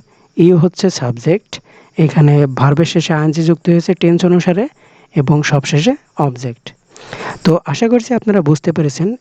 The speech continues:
এক্সাম্পল, আহ, দেখে যে আসলে ইন্টারোগেটিভ সেন্টেন্স যখন গঠন করা হয় তখন কিভাবে স্ট্রাকচার অনুসারে সেন্টেন্সটি গঠিত হয়। আহ, তো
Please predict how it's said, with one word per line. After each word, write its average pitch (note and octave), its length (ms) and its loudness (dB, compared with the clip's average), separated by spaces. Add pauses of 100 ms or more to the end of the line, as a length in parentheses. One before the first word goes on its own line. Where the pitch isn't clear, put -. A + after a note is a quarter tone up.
এক্সাম্পল, D3+ 800 0
আহ, C3+ 200 -4
দেখে C#3 320 -2 (100)
যে C#3 340 2 (360)
আসলে C#3 640 0
ইন্টারোগেটিভ D3+ 420 2
সেন্টেন্স C#3+ 640 -2 (100)
যখন C#3 540 0 (180)
গঠন C#3 280 0
করা D#3 240 0
হয় D3 160 0
তখন D3 400 -2 (120)
কিভাবে D#3+ 440 2 (480)
স্ট্রাকচার F3+ 440 -2
অনুসারে C#3+ 420 -2 (320)
সেন্টেন্সটি D3 500 0
গঠিত C#3+ 320 -2
হয়। B2 280 -4 (680)
আহ, C#3+ 320 0 (120)
তো D3+ 300 2